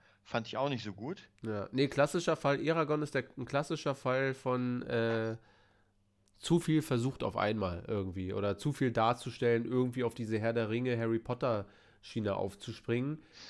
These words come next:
Speaker 2: aber nicht das nötige Budget oder die nötigen... Der Cast war ja, glaub ich, gar nicht so schlecht, aber irgendwie
Speaker 1: Mhm.
Speaker 2: merkt man, dass das nicht, das war kein Dune, das war auch kein Herr der Ringe,
Speaker 1: Ja.
Speaker 2: das war auch kein Harry Potter.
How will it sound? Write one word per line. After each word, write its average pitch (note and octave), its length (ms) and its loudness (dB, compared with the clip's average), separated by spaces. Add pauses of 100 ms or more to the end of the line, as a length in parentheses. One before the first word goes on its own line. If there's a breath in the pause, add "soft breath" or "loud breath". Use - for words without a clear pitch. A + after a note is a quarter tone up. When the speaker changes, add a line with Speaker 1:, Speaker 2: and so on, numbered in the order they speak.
Speaker 2:
aber A#2 280 4
nicht B2 160 0
das A#2+ 160 0
nötige B2 380 0
Budget A2+ 500 2
oder A#2+ 220 2
die A2+ 80 -2
nötigen... A#2 800 0 (240 loud breath)
Der A#2 80 2
Cast D#3 340 0
war F#3+ 100 0
ja, F3+ 60 0
glaub D#3+ 180 4
ich, D#3 120 -2
gar C#3+ 160 2
nicht E3 140 2
so C#3+ 120 -2
schlecht, F3+ 440 -2
aber A#2+ 200 0
irgendwie E3 960 2
Speaker 1:
Mhm. B2 300 -2 (300 loud breath)
Speaker 2:
merkt C#3 340 4
man, D3+ 220 4
dass C#3 160 2
das C#3 200 0
nicht, - 460 -2 (800)
das G#2 200 0
war A#2 160 4
kein D#3+ 240 2
Dune, D3 360 0 (100)
das G#2+ 220 0
war A2 80 6
auch G#2 180 2
kein C3 220 2
Herr E3+ 140 4
der E3 120 4
Ringe, E3 340 2
Speaker 1:
Ja. A2+ 200 0 (160 loud breath)
Speaker 2:
das A#2+ 180 0
war A#2 120 8
auch C3 160 4
kein D3 220 6
Harry D#3 200 4
Potter. G2 400 -2